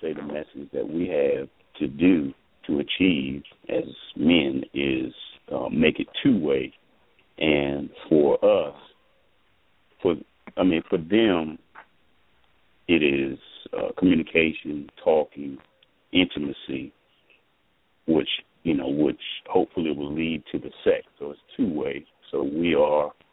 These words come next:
communicating with them, uh, creating an, an, uh, a climate of intimacy and effective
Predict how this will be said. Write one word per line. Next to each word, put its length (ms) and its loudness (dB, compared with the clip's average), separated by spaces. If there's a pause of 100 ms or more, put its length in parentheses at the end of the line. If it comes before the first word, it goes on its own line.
(420)
communicating 1000 2
with 220 4 (100)
them, 380 0 (340)
uh, 180 -4
creating 500 2
an, 180 -8 (100)
an, 200 -14 (480)
uh, 240 -4 (360)
a 40 -14 (100)
climate 520 2 (640)
of 260 -4
intimacy 840 -2 (240)
and 500 -2 (200)
effective 500 0